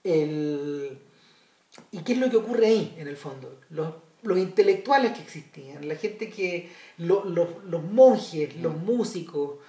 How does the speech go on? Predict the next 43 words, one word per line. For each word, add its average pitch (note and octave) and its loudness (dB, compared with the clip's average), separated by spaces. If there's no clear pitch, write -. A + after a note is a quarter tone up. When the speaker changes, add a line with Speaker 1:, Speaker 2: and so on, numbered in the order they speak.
Speaker 1:
los D3+ -2
escritores, E3+ 4
la D#3 -4
gente F#3 -8
que E3 -10
sabía E3+ 0
Speaker 2:
Mm. D#3+ -2
Speaker 1:
leer, F#3+ 2
todos A#3+ 2
Speaker 2:
Mm. - -12
Speaker 1:
fueron A3+ 2
echados A3 0
a G3 2
patadas, G#3+ 2
asesinados, G#3 2
Speaker 2:
No, D#3 8
los D3 6
mataron, C#3 8
Speaker 1:
descuartizados. G#3+ 4
Speaker 2:
pues. B3+ 10
Speaker 1:
No, G#3+ 12
pero F3+ 10
también F#3+ 8
Speaker 2:
Sí. E4+ 8
Speaker 1:
hablan, A3 4
Speaker 2:
¿Ya? C3+ -4
Speaker 1:
también F3 0
hablan C4 2
de A#3 -4
que A3 -4
fu-, - -16
se - -10
fugaron A#3+ 0
a G3+ 0
tal F#4 2
ciudad. E3 0
Speaker 2:
Ujú. D3 -16
Speaker 1:
Lejos, G#3 4
lejos, C4 0
Speaker 2:
Ya. G3+ -4
Speaker 1:
lejos, B2 -6
muy F#4 6
lejos. - -12